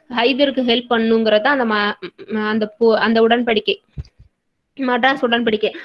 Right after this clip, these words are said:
அந்த உடன்படிக்கையின்படி அடுத்த ஆண்டே மராத்தியர்கள் என்ன பண்றாங்கன்னா, ஹைதர் அலி கிட்ட வந்து போர் புரிய வராங்க. ஆனா ஆ-, ஆங்கிலேயர்கள் வந்து அவங்களுடைய வாக்குறுதியை வந்து நிறைவேற்றாம அவங்க வந்து, அவங்க help பண்ணல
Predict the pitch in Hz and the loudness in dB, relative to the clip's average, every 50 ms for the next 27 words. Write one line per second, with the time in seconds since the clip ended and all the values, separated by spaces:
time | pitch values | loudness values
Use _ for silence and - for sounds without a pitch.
0 | - - - - - 226 240 233 240 247 247 285 320 320 311 311 285 285 285 262 | -18 -20 -10 -2 -2 0 2 4 2 4 4 2 0 2 0 0 0 0 -2 -2
1 | 247 233 220 220 214 269 320 359 381 370 - - _ _ _ - 233 254 277 - | -2 0 0 0 0 2 2 2 2 0 -4 -18 _ _ _ 0 0 0 0 0
2 | - 302 285 269 254 254 247 302 320 302 262 233 247 269 294 294 302 294 269 262 | 0 0 2 2 2 2 2 2 2 4 2 2 2 2 0 2 2 2 2 4
3 | 247 233 226 233 254 269 262 247 233 233 220 214 226 254 330 427 440 - _ _ | 2 0 0 -2 -2 -2 -2 -2 -2 -2 -2 0 0 0 0 0 -2 -6 _ _
4 | - 240 240 269 277 285 285 277 262 247 247 247 233 220 220 - 226 220 226 226 | -4 0 0 0 2 2 2 2 2 2 0 0 -2 -4 -2 -4 -4 -2 0 -2
5 | 220 220 233 302 302 277 247 254 269 262 - 254 247 240 226 214 214 214 214 214 | -2 -2 -4 -4 -2 0 0 0 0 -2 -6 -4 -2 -2 -2 0 0 -2 -2 -2
6 | 214 269 330 294 254 254 254 233 220 214 190 - - 226 226 233 269 262 277 269 | -2 -2 -2 -2 -2 -2 -2 -2 -2 -4 -6 -4 -4 -4 -2 -2 -2 -2 -2 0
7 | 254 247 233 226 233 220 208 214 226 277 339 320 269 247 240 233 226 220 214 214 | 0 0 0 0 -2 -4 -4 -2 -2 0 0 0 0 0 0 0 0 0 0 0
8 | 214 214 214 220 220 233 233 - 277 254 233 247 233 220 214 220 240 349 466 508 | -2 -2 0 0 0 0 -2 -4 -8 -4 -2 -2 -2 -2 -2 -4 -4 -4 -4 -6
9 | - - - - _ _ - 240 247 269 277 277 262 254 226 233 226 226 226 240 | -8 -20 -20 -20 _ _ -2 2 4 4 4 4 2 0 0 0 0 0 2 2
10 | 302 339 302 277 254 233 220 214 220 240 302 285 247 226 214 214 214 214 - _ | 2 2 2 2 2 0 0 0 2 2 2 2 2 0 0 -2 -2 -4 -10 _
11 | _ _ - 220 - 262 269 320 311 - - 226 220 226 233 233 208 | _ _ -20 -4 -2 0 0 0 0 -2 -2 -2 0 0 0 -2 -2